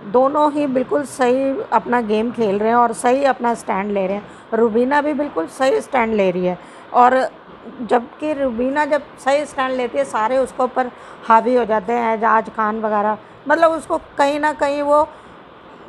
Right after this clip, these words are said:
गलत साबित करना चाहते हैं। मगर मुझे इस समय जैस्मिन और रुबीना बिल्कुल सही लग रही है कि जैसे अब कल के लिए ही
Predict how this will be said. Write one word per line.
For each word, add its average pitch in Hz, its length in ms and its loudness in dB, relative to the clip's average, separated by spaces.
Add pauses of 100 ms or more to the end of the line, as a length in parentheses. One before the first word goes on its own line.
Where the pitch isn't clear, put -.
(160)
गलत 302 460 2
साबित 254 300 2
करना 208 300 -2
चाहते 180 300 -2
हैं। 196 80 -4
मगर 214 340 0
मुझे 262 560 0
इस 247 220 -6
समय 277 320 -2
जैस्मिन 247 720 -2 (360)
और 247 320 4 (800)
रुबीना 247 520 2
बिल्कुल 254 400 0
सही 254 300 0
लग 240 180 0
रही 240 120 -2
है 240 100 0
कि 247 120 -4
जैसे 233 300 -2
अब 226 420 0
कल 233 160 2
के 240 200 -2
लिए 240 260 0
ही 247 200 0